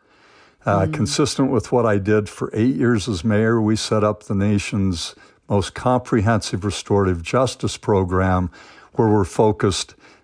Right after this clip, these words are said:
Speaker 1: not on punishment and retribution, but with solving problems. In fact, we had a homeless court. So if people were committing, uh, crimes, if they were arrested and it was in connection with their homelessness, we'd try to address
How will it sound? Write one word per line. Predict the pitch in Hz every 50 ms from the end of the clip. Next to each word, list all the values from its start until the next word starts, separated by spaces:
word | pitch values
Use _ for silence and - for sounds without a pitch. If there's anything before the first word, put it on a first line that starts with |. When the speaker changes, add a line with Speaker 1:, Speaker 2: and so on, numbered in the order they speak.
| _ -
Speaker 1:
not | - 95 107 113 127 151 180 180
on | 175 165 156 131
punishment | - - - 147 139 135 123 - - - 127 117 107
and | 110 101 101
retribution, | 98 98 95 - - - 92 90 135 175 165 - - - 101 90 82
but | 95 110 -
with | 113 95 -
solving | - - - - 110 104 104 95 107 104 98
problems. | - - 156 165 165 147 120 95 - - 120 -
In | - -
fact, | - - 110 104 101 - -
we | 117 110 104
had | 104 104 101 98 101 95 - - - - - - _ _ _
a | - 104 110
homeless | 104 - - 196 214 220 196 123 95 - - - - _ _ _ -
court. | - - 123 113 101 - - - - _ _ _ _ _ _ _ _ _
So | - - - 117 95
if | 87 - -
people | - - 139 127 - 143 127 123
were | 113 104 98 95
committing, | 87 - - 110 95 95 87 90 92 90 87 80 - - - - _ _ _ _ _ _ - -
uh, | 95 90 90 90 90 87
crimes, | - - - - 131 135 135 135 127 127 98
if | 90 85 -
they | 120
were | 101 92 87
arrested | 87 95 101 110 107 - - - 107 95
and | 101
it | 95 92
was | 104 92 92
in | 92 87
connection | - - 95 92 92 95 - - - 107
with | 90 -
their | - 113 95
homelessness, | - 110 113 117 123 117 104 - - 127 120 107 - -
we'd | 113 101 90 82
try | - - 110 107 104 107
to | 101 101 95
address | 95 87 82 - 95 92 90 90 82 - -